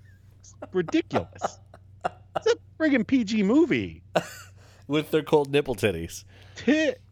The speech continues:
Speaker 1: tig old bitties.
Speaker 2: That's, that's the eighties for you.
Speaker 1: <laughs> It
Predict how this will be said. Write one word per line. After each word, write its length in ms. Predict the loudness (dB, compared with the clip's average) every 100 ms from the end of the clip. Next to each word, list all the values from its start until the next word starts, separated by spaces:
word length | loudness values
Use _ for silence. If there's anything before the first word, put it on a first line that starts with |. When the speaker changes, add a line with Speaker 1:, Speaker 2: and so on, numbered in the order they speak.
| -20 -20
Speaker 1:
tig 320 | -2 0 2
old 220 | 0 0
bitties. 420 | 0 -2 -4 -8 -2
Speaker 2:
That's, 240 | 0 0
that's 360 | 2 2 2 0
the 140 | -2 0
eighties 320 | 0 -2 -2
for 180 | 0 2
you. 220 | 0 -6 -12
Speaker 1:
<laughs> 40 | -20 -20 -20 -2
It 120 | 0